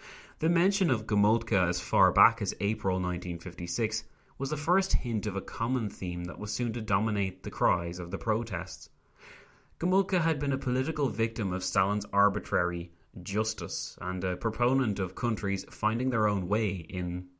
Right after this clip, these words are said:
the world of communism. Since this had conflicted with Stalin's monopolizing hold over communism's processes, Gomulka had been removed, but he plainly had not faded from the memories of those that had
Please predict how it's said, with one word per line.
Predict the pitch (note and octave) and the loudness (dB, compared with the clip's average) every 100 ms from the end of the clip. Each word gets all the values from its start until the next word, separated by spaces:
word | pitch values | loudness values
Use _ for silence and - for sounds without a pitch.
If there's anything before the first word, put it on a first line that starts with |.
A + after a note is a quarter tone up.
| _ | _
the | A2+ | -4
world | F#2+ F2+ F2+ | -2 -2 -4
of | E2+ | -8
communism. | - F2+ G#2 F#2 E2+ F2+ - _ _ - - - | -4 -2 0 -2 -4 -10 -14 _ _ -20 -20 -8
Since | - A3 G#3+ | -2 0 2
this | E3+ | 2
had | C#3+ A#2+ | 2 0
conflicted | - G#2+ - B2 A#2 G2 | 0 -2 2 0 0 -2
with | G2 | -2
Stalin's | - A2 G#2 F#2+ | 0 0 2 0
monopolizing | G2 G2+ G2 C#3+ A2+ G2 F#2+ F2+ | 0 0 0 0 2 0 0 -4
hold | - A2 G2+ F#2+ | -2 0 0 0
over | F#2+ F2+ F2+ | -2 -2 -4
communism's | - F2+ F2+ F2 F2 E2+ - _ _ | -4 -4 -4 -4 -6 -10 -14 _ _
processes, | - A2 C#3+ C#3+ G2 F#2+ - - _ _ | -2 0 2 0 -2 -4 -8 -14 _ _
Gomulka | - F3+ D#3+ - B2+ | -2 0 0 0 0
had | A#2+ A#2+ | -2 -2
been | A2+ G2+ F#2 | 0 0 0
removed, | A2 B2 B2+ F2+ F2+ - | 0 2 2 0 -6 -6
but | G#2 G2+ - _ - | -4 -4 -8 _ -8
he | C#3 | -4
plainly | C#3 C#3+ E3 E3 | -2 0 0 0
had | B2 | 0
not | B2 C3+ | 0 -2
faded | - C#3+ C#3+ A#2 | -2 -2 0 0
from | A2 F#2 | 0 -2
the | |
memories | F2 G#2 C#3 A2+ F#2 F2+ | 0 0 0 0 0 -2
of | F2 | -6
those | F2+ F#2 F#2 - | -4 -4 -4 -6
that | F#2 | -6
had | F#2+ | -6